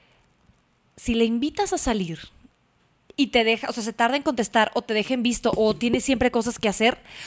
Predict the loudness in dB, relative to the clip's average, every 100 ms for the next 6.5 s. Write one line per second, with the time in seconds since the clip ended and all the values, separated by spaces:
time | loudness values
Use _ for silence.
0 | 0 2 4 4 8 8 8 4 2 -2
1 | -2 2 2 2 0 -2 -2 -4 -4 -10
2 | _ -18 0 2 2 4 4 4 2 4
3 | 4 4 0 2 0 4 6 8 8 4
4 | 0 -2 2 4 4 4 2 0 -2 -2
5 | 2 4 4 4 4 4 4 2 -2 -6
6 | -6 -8 -8 -10